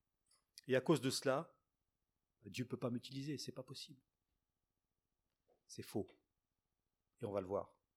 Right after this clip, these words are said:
Certains se sentent non qualifiés. J'ai aucun talent. Je n'ai pas le don de ce frère ou de cette sœur. Je n'ai pas cette capacité. Je n'ai pas cette éducation, ce bagage.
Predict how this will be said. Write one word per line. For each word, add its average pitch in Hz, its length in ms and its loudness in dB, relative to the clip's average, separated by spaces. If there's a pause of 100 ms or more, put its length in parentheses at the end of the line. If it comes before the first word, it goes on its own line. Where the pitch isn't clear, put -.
(1040)
Certains 220 320 6
se 202 140 6
sentent - 420 4
non 185 200 4
qualifiés. 175 520 2 (680)
J'ai 107 160 0
aucun 139 240 2
talent. 127 380 2 (1700)
Je 113 120 -4
n'ai 135 120 4
pas 156 120 4
le 135 60 0
don 143 140 2
de 139 60 0
ce - 120 0
frère 151 320 -2
ou 117 120 -2
de - 60 -10
cette - 180 -6
sœur. 139 260 -10 (1040)
Je 135 100 2
n'ai 165 100 8
pas 202 140 10
cette - 180 4
capacité. 165 640 2 (640)
Je 117 120 -2
n'ai 160 100 6
pas 170 160 8
cette - 200 2
éducation, 156 540 4
ce - 140 -4
bagage. 139 520 4